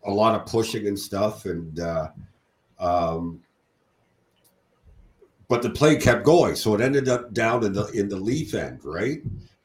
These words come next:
And got a whistle down there, and, and Roberts makes a V line for, for Crawford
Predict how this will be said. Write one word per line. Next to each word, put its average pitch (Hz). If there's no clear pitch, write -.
And 101
got 127
a 135
whistle 120
down 87
there, 82
and, 90
and 92
Roberts 117
makes 101
a 95
V 101
line 87
for, 80
for 85
Crawford 85